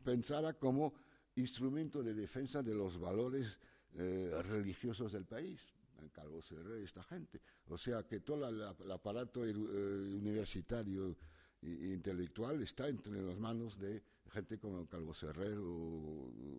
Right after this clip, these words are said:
u otros. Ah, es, eh, y la historia del csic, la historia de la revista Arbor, ¿no? Es la, la historia de la vic-, la,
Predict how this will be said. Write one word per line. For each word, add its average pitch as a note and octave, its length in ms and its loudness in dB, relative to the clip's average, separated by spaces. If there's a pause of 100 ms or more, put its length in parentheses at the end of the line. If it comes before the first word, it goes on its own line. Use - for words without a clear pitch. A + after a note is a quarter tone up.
(260)
u F#2 80 2
otros. - 420 -6 (420)
Ah, D2+ 200 -8
es, F2+ 300 -6 (260)
eh, C#2 380 -10
y F2+ 140 -4
la F2+ 120 4
historia G2+ 420 2
del G#2 200 0
csic, G#2+ 460 0
la D2+ 120 -2
historia G#2+ 340 -4
de A2 60 0
la G#2+ 140 0
revista G#2+ 520 0
Arbor, A2 400 0 (420)
¿no? G#2+ 200 2
Es A#2 240 0
la, A2+ 100 4
la G2 300 0
historia A2+ 400 -2
de C3 100 0
la F2+ 120 0
vic-, F2+ 180 -4 (200)
la, D#2+ 160 -2